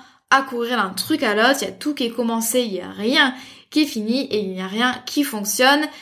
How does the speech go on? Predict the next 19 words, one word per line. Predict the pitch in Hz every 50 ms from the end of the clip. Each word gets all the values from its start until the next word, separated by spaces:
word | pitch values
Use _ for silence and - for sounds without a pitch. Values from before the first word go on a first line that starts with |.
| - _ _ - -
et | 262 247
en | 226 220
plus, | 220 214 262 294 381 392 - - - 277 - 202 202 220 -
<laughs> | - - - - -
cerise | - - 233 247 269 277 269
sur | 269 233
le | 226
gâteau, | 214 208 208 214 269 302 302 -
on | 208 214 214
est | 214 214
épuisé | 214 214 - - 196 190 185 226 254 269
parce | 262 196 196 190 -
que | - - 233 240 247 240 -
on | 196
multiplie | 196 202 208 208 208 220 214 214 233 240 226
les | 208 196 196
heures | 220 214
de | 208 196
travail | 190 - 185 185 180 185 202 233 247 247